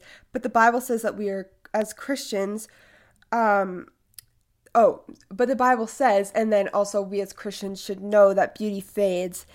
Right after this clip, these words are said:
and we shouldn't be looking for physical attributes alone.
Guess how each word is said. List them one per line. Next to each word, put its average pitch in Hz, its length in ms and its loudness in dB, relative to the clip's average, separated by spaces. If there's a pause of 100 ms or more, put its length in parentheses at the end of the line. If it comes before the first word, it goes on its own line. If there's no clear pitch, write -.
(300)
and 196 640 2 (400)
we 208 200 -8
shouldn't 190 420 -10 (360)
be 214 140 -8
looking 170 380 -6
for - 220 -8
physical - 420 -10
attributes - 480 -12
alone. 165 540 -10